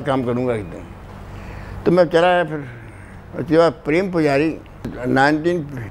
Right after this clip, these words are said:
सिक्सटी में, सिक्सटी फ़ोर में, सिक्सटी फ़ाइव में मैंने कहीं उसका एडवर्टीजमेंट देखा, इसके हाथ में मेरे बड़े, उसमें प्रेम पुजारी अनाउंस की थी उन्होंने। शायद की डेथ हो गई, गीतकार नाम नहीं था उसमें।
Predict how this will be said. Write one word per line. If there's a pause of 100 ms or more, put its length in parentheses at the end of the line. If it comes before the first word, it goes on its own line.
(120)
सिक्सटी
में,
सिक्सटी
फ़ोर
में, (320)
सिक्सटी
फ़ाइव
में (840)
मैंने (360)
कहीं
उसका
एडवर्टीजमेंट
देखा, (840)
इसके
हाथ
में
मेरे
बड़े,
उसमें (440)
प्रेम
पुजारी
अनाउंस
की
थी
उन्होंने। (1080)
शायद
की
डेथ
हो
गई,
गीतकार
नाम
नहीं
था
उसमें।